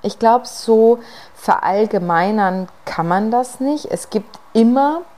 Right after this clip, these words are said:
solche und solche Accounts. Aber natürlich kenn ich gewisse Influencer,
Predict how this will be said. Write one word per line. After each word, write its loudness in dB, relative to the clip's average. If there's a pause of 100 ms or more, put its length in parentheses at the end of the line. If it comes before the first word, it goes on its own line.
(180)
solche 2
und -6
solche -2
Accounts. -10
Aber 2 (540)
natürlich -2 (140)
kenn -2
ich -8 (1000)
gewisse 0
Influencer, 2